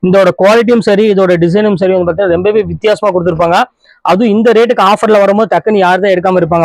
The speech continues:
பார்த்த உடனே டக்கு டக்குன்னு புக் பண்ணிடுவாங்க. இப்ப அடுத்த கலர் காமிக்கிறேன் பாருங்க.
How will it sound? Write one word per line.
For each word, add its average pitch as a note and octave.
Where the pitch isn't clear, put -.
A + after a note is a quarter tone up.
பார்த்த G3
உடனே G3+
டக்கு F#3
டக்குன்னு F#3
புக் E3+
பண்ணிடுவாங்க. F3
இப்ப E3+
அடுத்த G3
கலர் G3
காமிக்கிறேன் F3
பாருங்க. F3+